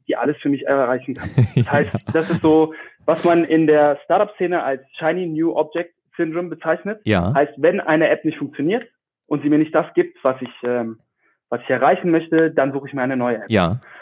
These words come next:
Speaker 1: Und genau hier liegt halt das Problem, dass die Menschen in der Hinsicht ihre Eigenverantwortung vergessen.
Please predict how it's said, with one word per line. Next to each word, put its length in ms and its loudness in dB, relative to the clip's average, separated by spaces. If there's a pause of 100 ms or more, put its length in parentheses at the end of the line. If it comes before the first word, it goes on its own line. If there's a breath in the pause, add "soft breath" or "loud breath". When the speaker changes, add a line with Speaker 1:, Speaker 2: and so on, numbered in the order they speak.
(240 loud breath)
Speaker 1:
Und 100 -4
genau 260 4
hier 240 2
liegt 200 -2
halt 140 2
das 120 -4
Problem, 640 -2 (100)
dass 180 -2
die 100 0
Menschen 480 -2
in 200 -6
der 140 4
Hinsicht 320 -2
ihre 180 0
Eigenverantwortung 640 -2
vergessen. 440 -6